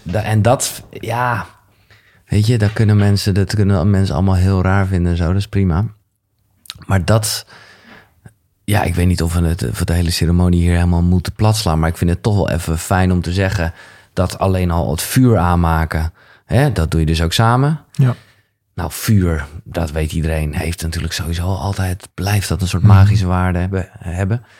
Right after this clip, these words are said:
Speaker 1: En
Speaker 2: Ja,
Speaker 1: op
Speaker 2: omdat
Speaker 1: mom-
Speaker 2: het een grotere kracht is dan
Speaker 1: Ja.
Speaker 2: jij. Je weet, een klein vuurtje, dat, nou, dat kun je nog uitblazen, maar zodra die vuren die we daar maken, die krijg je niet zomaar meer
Speaker 1: Nee.
Speaker 2: uit. En, en, en dus, dus heb je eigenlijk te buigen. Het is te heet, het is te groot, het is te krachtig. En
Speaker 1: Ja.
Speaker 2: daar begint het al.
Speaker 1: Ja.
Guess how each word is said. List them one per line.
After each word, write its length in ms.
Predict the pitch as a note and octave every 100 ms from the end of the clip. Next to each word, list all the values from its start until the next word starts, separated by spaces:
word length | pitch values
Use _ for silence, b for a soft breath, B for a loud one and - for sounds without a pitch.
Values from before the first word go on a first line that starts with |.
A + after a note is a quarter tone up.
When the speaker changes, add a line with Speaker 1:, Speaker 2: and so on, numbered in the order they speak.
| b b
Speaker 1:
En 100 | -
Speaker 2:
Ja, 60 | G#2
Speaker 1:
op 60 |
Speaker 2:
omdat 160 | D3+ D3
Speaker 1:
mom- 80 | F3+
Speaker 2:
het 120 | F3
een 80 | C#3+
grotere 400 | C3 E3+ E3 B2+
kracht 360 | - D#3 C#3 -
is 140 | A2
dan 120 | C3
Speaker 1:
Ja. 260 | A#2+ D#3 C#3+
Speaker 2:
jij. 100 | D#3 C#3
Je 120 | B2+
weet, 220 | C#3+ D3+
een 80 | C#3
klein 220 | B2+ D3+
vuurtje, 340 | C#3 C#3 B2 B2+
dat, 160 | B2+
nou, 120 | C3+
dat 100 | A2+
kun 80 | A2
je 40 | B2
nog 80 | A#2
uitblazen, 460 | D3 C3+ G#2+ A2+
maar 100 | B2
zodra 240 | A#2 B2+ A#2+
die 120 | A#2
vuren 240 | B2 C3+ A#2+
die 100 | A2+
we 60 |
daar 220 | A#2 D3
maken, 180 | B2 A#2
die 80 | B2+
krijg 180 | C3+ C3+
je 60 | D3
niet 100 | E3
zomaar 240 | A#2+ A#2
meer 100 | B2+
Speaker 1:
Nee. 100 | B2
Speaker 2:
uit. 200 | - - B B B B B B B -
En, 280 | C3 C3+ -
en, 240 | C3+ C3 F3+
en 140 | C3+
dus, 140 | C3+ C3+
dus 180 | C#3 B2+
heb 160 | D3
je 80 | -
eigenlijk 300 | C3+ B2+ A#2
te 60 | A2
buigen. 460 | A2 A#2 G#2+ -
Het 140 | - -
is 100 | G#2+
te 100 | G#2+
heet, 260 | G#2+ C#3
het 140 | C#3 B2
is 80 | A2+
te 80 |
groot, 280 | A2+ C3 C3
het 120 | B2
is 80 | -
te 100 | -
krachtig. 400 | - B2+ G#2 A#2
En 60 | G#2
Speaker 1:
Ja. 60 |
Speaker 2:
daar 100 | A2+
begint 300 | B2 - G#3
het 180 | F3 A2
al. 160 | - B2+
Speaker 1:
Ja. 160 | A2